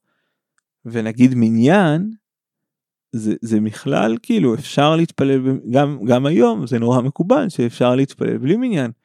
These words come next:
נכון? זה כאילו, מניין זה נורא חשוב, וזה מניין להפוך, זה מניין זה ישר, ישר הקדוש ברוך הוא מקשיב, ואין את ה-, את המלאכים. זה יותר מגניב, כי מניין <laughs> בעצם,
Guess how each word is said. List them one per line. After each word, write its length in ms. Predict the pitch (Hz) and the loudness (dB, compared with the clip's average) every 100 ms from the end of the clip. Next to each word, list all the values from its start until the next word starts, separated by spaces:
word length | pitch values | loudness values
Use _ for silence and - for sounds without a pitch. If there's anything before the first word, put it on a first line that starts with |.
| _ _ _ _ _ _ | _ _ _ _ _ _
נכון? 300 | 131 - 151 151 | -14 0 0 2
זה 160 | 151 127 | -2 -4
כאילו, 360 | - 147 147 143 - - _ _ | 0 0 0 -2 -14 -20 _ _
מניין 380 | 113 117 123 127 | 0 2 2 2
זה 80 | 127 | 0
נורא 180 | 127 | 0
חשוב, 580 | 131 127 - 208 127 110 _ _ _ _ _ | 0 -4 4 4 4 0 _ _ _ _ _
וזה 220 | 117 113 110 | -2 0 0
מניין 380 | 117 120 123 | 0 2 0
להפוך, 480 | 107 113 - 175 - 123 | -2 -8 -2 -2 0 -4
זה 180 | 113 113 | -4 -6
מניין 460 | 117 131 151 143 | -4 -2 0 0
זה 120 | 127 | 0
ישר, 640 | 123 117 120 123 156 156 139 - | 0 0 -2 2 2 2 -2 -8
ישר 280 | 123 170 160 | -4 0 0
הקדוש 320 | 143 131 120 | -2 -6 -2
ברוך 300 | 139 151 147 | 2 2 2
הוא 120 | 139 | -2
מקשיב, 540 | 127 - - 180 139 117 | -4 -6 0 2 2 -2
ואין 340 | 120 131 147 | -4 -2 -4
את 140 | 143 - | -4 -2
ה-, 380 | 123 120 120 - | -2 -2 -6 -6
את 100 | 113 | -6
המלאכים. 540 | 117 120 117 - 180 139 _ _ _ _ _ - | -4 -4 -6 -2 -2 -2 _ _ _ _ _ -4
זה 40 | |
יותר 260 | 110 185 214 | 2 4 4
מגניב, 340 | 190 131 113 | 4 2 0
כי 140 | - | 2
מניין 380 | 127 131 156 190 170 | 2 4 6 4 4
<laughs> 60 | 139 | 0
בעצם, 400 | 170 - - | 0 -4 0